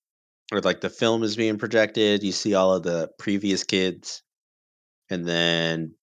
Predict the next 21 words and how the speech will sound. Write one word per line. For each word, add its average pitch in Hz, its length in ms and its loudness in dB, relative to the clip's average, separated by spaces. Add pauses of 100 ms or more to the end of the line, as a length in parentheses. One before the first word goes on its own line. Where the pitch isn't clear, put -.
Bughuul 87 600 -2
comes 87 300 -6
up 82 220 -4
and 78 220 -10 (180)
picks - 260 -8
her 82 180 -4
up 80 180 -6
and 82 140 -8
takes 85 260 -10
her 82 280 -12 (480)
into 87 180 -4
the 82 100 -6
film. 82 520 -8 (400)
And 85 100 -8
then 78 100 -8
it - 100 -16
kinda 78 440 -12 (600)
cuts - 240 -8
out 78 140 -8
from 80 180 -12
there. 80 260 -12